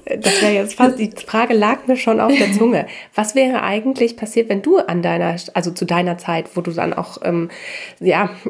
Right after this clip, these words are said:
äh, in den ganzen Themen drin warst, was wäre anders gelaufen, wenn du einen Coach an deiner Seite gehabt hättest?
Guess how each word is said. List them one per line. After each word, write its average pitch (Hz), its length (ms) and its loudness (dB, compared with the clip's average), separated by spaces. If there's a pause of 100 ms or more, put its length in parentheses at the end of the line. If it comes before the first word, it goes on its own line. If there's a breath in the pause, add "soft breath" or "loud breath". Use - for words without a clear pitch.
äh, 190 420 2
in 226 140 4
den 214 140 4
ganzen 202 260 0
Themen 202 240 0
drin 202 180 2
warst, 202 240 0
was 214 200 -4
wäre 220 340 0 (100)
anders 254 360 -2
gelaufen, 208 840 0
wenn 196 220 2
du 190 180 2
einen 190 120 0
Coach 175 380 -2
an 175 100 -2
deiner 165 220 0
Seite 156 280 -6
gehabt - 340 -10
hättest? - 380 -12